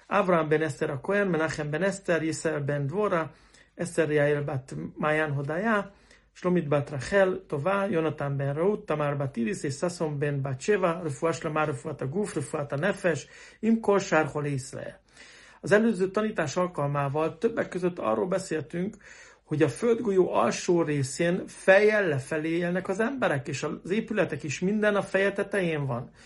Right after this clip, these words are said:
És láttuk azt, hogy a kabalában benne van, hogy a gravitáció segítségével nem esnek el az emberek.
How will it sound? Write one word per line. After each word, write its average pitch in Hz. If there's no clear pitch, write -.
És -
láttuk 196
azt, 175
hogy 165
a 151
kabalában 156
benne 175
van, 151
hogy 175
a 175
gravitáció 175
segítségével 151
nem 147
esnek 135
el 165
az 175
emberek. 170